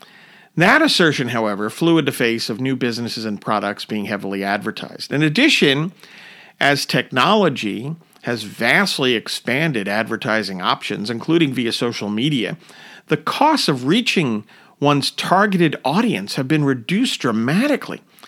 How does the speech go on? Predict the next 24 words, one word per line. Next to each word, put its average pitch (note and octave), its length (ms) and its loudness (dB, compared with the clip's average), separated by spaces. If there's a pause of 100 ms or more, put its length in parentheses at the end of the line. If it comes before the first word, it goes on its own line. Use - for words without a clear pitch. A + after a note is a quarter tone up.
(320)
while D#3 200 6
at D3 60 0
the D3 80 0
same G#3+ 360 2
time G3+ 340 2
the D3 140 4
effectiveness C#3 960 0
of G#2 100 -6
such A2 240 -2
advertising G2 800 -2 (380)
has A#2 180 -6
been G#2 180 -4
enhanced. F#2+ 640 -2 (720)
Finally, G3+ 420 2 (420)
while D#3 360 4 (240)
anything A3+ 420 4
can E3+ 180 4
be E3+ 140 2
misused, B2+ 800 2
including C#3 380 0
advertising, A#2 720 0
the B2+ 120 -2
use A3+ 440 2
of F#3 200 0